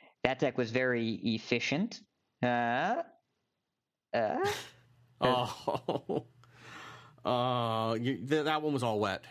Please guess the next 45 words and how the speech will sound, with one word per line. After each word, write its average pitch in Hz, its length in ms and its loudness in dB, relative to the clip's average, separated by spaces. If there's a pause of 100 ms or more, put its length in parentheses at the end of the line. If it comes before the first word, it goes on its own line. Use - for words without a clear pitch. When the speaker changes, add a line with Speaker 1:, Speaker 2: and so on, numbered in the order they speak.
(140)
Speaker 1:
Yeah. 113 640 0 (920)
I 139 100 4
was 127 140 0
really 120 220 0
fishing 107 320 -4
for - 120 -4
that 82 180 0
one. - 240 -4 (580)
Speaker 2:
Yeah. 92 480 0 (320)
Yeah, 104 180 0
I 107 60 0
think 110 220 -6
it's 110 80 -2
starting 104 260 0
to 92 80 -4
stink. - 420 -4 (320)
Speaker 1:
Yeah. - 220 -4 (800)
Speaker 2:
<laughs> - 380 -2 (880)
But, 127 400 0
yeah, 156 200 2
I 147 80 -2
mean, 156 180 0
but 175 180 0
even, 214 240 2
like, 175 320 -2
'cause 175 160 -2
Murloc 262 240 2
Paladin 214 280 2
was 143 120 0
a 143 60 0
thing 214 240 2
even 139 220 2
before 135 280 0
Call 139 200 0
to 113 60 -2
Arms, 143 300 2
and 135 60 0
then 123 60 -2
Call 156 200 0
to 185 60 2
Arms 127 180 0
came 131 200 0
in, 151 120 2
and 123 100 0
it, - 140 -8